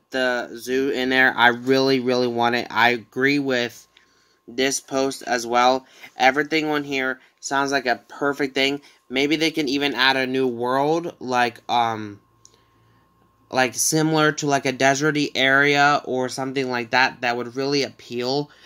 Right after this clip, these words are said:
with the zoo. Um, so, going ahead and moving on. Get farming. So, interesting concept as well.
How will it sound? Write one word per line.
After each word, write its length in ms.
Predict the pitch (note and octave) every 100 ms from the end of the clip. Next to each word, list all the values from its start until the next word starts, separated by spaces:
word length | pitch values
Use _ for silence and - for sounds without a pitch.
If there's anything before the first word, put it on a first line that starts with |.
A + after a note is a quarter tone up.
| - -
with 280 | B2+ C3 -
the 140 | A#2+
zoo. 540 | A2 G#2+ A#2 G#2 F#2+ - _ _ _ _ -
Um, 500 | B2 B2+ B2 A#2 G2+ - _ _ _ _
so, 460 | - C3+ C3 A2+
going 400 | F#2+ G#2 C#3 D3
ahead 320 | C3+ C3+ C3 B2+
and 200 | A#2+ B2
moving 320 | A#2+ A#2 B2
on. 380 | C#3+ D#3 D#3+ D#3+ _ _ _ - A2 B2
Get 320 | D3+ E3+ -
farming. 540 | - C#3+ C#3+ A2 G#2
So, 160 | - C3
interesting 800 | D3+ E3+ E3+ - D3 C#3 D#3 - _ _ _ -
concept 540 | D3 C#3+ C#3+ C#3 B2+
as 240 | - B2 A#2+
well. 480 | A#2+ A#2+ B2 C#3